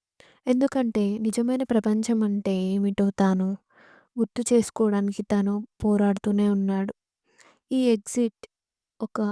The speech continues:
అసలు ప్రపంచంలోకి వెళ్ళే మార్గమా? లేక మరోసారి మళ్ళీ మాయలో పడేసే అబద్ధం? ఒక నిర్ణయం, మళ్ళీ చిక్కు కావచ్చు.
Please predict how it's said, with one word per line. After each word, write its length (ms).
అసలు 360
ప్రపంచంలోకి 880
వెళ్ళే 320
మార్గమా? 580
లేక 200
మరోసారి 760
మళ్ళీ 360
మాయలో 460
పడేసే 580
అబద్ధం? 500
ఒక 120
నిర్ణయం, 500
మళ్ళీ 340
చిక్కు 340
కావచ్చు. 580